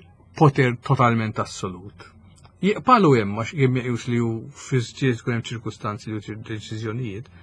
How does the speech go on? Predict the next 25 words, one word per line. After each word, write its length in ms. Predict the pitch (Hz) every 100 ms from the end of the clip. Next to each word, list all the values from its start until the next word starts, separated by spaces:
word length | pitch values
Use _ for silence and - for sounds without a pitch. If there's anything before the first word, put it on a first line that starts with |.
| - - - -
però 260 | 320 147 165 220 - - - - -
kemm 180 | 151
jista' 300 | 247 - 127 117
jkun, 460 | - 220 262 247 190 - - - - _ 143
ikun 260 | 135 190
hemm 140 | 226 131
deċiżjonijiet 680 | 117 117 120 160 226 190
li 140 | 170 170
jħodhom 380 | 147 156 160 139
flimkien 400 | 180 135 - 110
mal-Kunsill. 680 | 104 95 107 101 - 87 87 - - - - _ - - -
U 160 | 175 175
jekk 220 | 165 -
hu 60 | 147
ma 80 | 135
jaqbilx 600 | 123 170 156 131 151 -
mal-Kunsill, 680 | 123 107 156 170 - 107 143
irid 220 | 190 202
jagħmel 240 | 247 139 117
rapport 460 | 113 - 208 175 131
wara, 300 | 131 151 170 -
jis-, 320 | 202 156 - -
jagħti 540 | 165 165 180 151 175 175
spjegazzjoni 840 | 143 143 113 104 - 156 147 143 127
tiegħu 380 | - 151 196